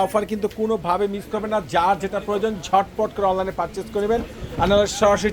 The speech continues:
চলে আসবেন আমাদের নূর মেনশন মার্কেটের চারতলা জাহিদ ভাইয়ের পূর্ণিমা শাড়িতে।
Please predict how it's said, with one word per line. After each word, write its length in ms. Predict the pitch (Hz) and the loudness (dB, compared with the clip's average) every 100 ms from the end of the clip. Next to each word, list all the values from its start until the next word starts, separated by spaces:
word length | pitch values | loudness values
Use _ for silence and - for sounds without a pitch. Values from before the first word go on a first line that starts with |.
| 208 | 2
চলে 140 | 185 | 4
আসবেন 160 | 170 190 | 4 2
আমাদের 200 | 180 175 | 2 2
নূর 140 | 165 190 | 0 0
মেনশন 240 | 196 170 185 | 0 0 -2
মার্কেটের 300 | 156 165 147 | -2 -2 2
চারতলা 300 | 165 165 202 170 | 2 2 0 2
জাহিদ 180 | 147 151 | 0 2
ভাইয়ের 180 | 165 160 | 0 0
পূর্ণিমা 280 | 165 135 | -2 0
শাড়িতে। 220 | 135 120 | -2 -4